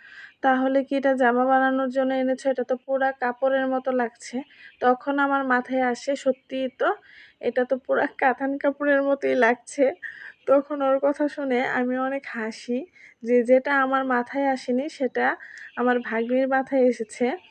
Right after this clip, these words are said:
তো সে কিন্তু অনেক সুন্দরভাবেই বলেছে। আর আমার কুশনের সাথে কিন্তু আমার টে টেবিল কভারটা অনেক ম্যাচিং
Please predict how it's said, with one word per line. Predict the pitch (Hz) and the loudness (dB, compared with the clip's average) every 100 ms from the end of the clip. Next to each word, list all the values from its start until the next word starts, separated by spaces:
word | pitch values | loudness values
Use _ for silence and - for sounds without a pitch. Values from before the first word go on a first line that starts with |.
| _ _ _ _ | _ _ _ _
তো | 240 | -4
সে | 240 262 262 | 0 2 2
কিন্তু | 294 277 | 0 -4
অনেক | 285 285 | -2 -2
সুন্দরভাবেই | 285 269 277 285 277 262 | -2 -2 2 2 2 2
বলেছে। | 247 226 - 247 339 - _ - - - | 2 2 0 -2 -2 -6 _ -20 -16 -4
আর | 196 202 202 | 0 2 0
আমার | - 233 240 269 | 0 0 0 0
কুশনের | 262 277 254 294 294 | -2 -6 -4 -6 -6
সাথে | 302 285 294 | -4 -4 -4
কিন্তু | 285 254 269 | -4 -2 -2
আমার | 277 269 262 | -2 -2 -2
টে | 262 254 | 0 0
টেবিল | 269 269 262 | 0 -4 0
কভারটা | 277 262 262 - 277 - | 2 2 0 0 0 0
অনেক | - 269 269 _ _ - | -4 -4 -6 _ _ -4
ম্যাচিং | 233 240 269 | -2 -2 -4